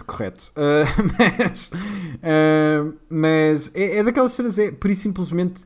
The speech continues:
é desinteressante. E aquilo que passou tanto tempo que depois, ok, ok, não, nós queremos o, a estrela Tom Holland, eh, acabadinha de estrear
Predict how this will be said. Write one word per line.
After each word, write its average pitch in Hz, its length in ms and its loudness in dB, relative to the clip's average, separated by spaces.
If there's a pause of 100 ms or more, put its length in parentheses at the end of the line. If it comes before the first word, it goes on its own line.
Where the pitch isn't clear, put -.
é 165 120 2
desinteressante. 123 960 -6
E 143 160 -2
aquilo 160 280 -4
que 139 360 -4 (480)
passou 170 260 0
tanto 208 200 0
tempo 202 260 0
que - 100 -20
depois, 160 260 0
ok, 160 360 -2
ok, 165 240 0
não, 175 160 0
nós 196 240 -2
queremos 233 380 0
o, 190 160 -6
a - 80 -4
estrela 202 600 0
Tom 180 280 -6
Holland, 165 560 -4 (680)
eh, 135 580 -2
acabadinha 147 600 0
de 160 80 -12
estrear 139 500 -4